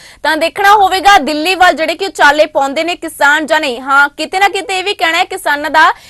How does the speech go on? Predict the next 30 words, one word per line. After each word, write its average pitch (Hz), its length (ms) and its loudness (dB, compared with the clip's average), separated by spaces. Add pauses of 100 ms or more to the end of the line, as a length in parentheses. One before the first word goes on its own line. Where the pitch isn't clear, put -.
(140)
ਕਿ 349 100 -4
ਉਹ 381 300 4
ਦਿੱਲੀ 311 400 -2
ਤਾਂ 415 220 4
ਜ਼ਰੂਰ 359 260 -4
ਜਾ 285 280 2
ਕੇ 381 140 -4
ਹੀ 392 200 0
ਰਹਿਣਗੇ, 233 360 -2
ਕਿਉਂਕਿ 311 260 -10
ਉਹਨਾਂ 330 200 -4
ਦੀਆਂ 370 140 -4
ਜਿਹੜੀਆਂ 339 260 -2
ਮੰਗਾਂ 294 420 0
ਨੇ 330 120 -2
ਕੇਂਦਰ 294 300 -8
ਸਰਕਾਰ 294 400 2
ਤੋਂ 285 260 0 (340)
ਲਗਾਤਾਰ 370 760 6
ਮੰਗਾਂ 311 480 2
ਦੀ 359 160 -2
ਜੋ 320 140 0
ਕਿ 349 180 -4
ਮੰਗ 302 300 0
ਕਰ 320 220 4
ਰਹੇ 320 120 0
ਨੇ 349 160 -2
ਕਿ 330 240 -6
ਉਹਨਾਂ 311 220 -4
ਨੂੰ 359 240 0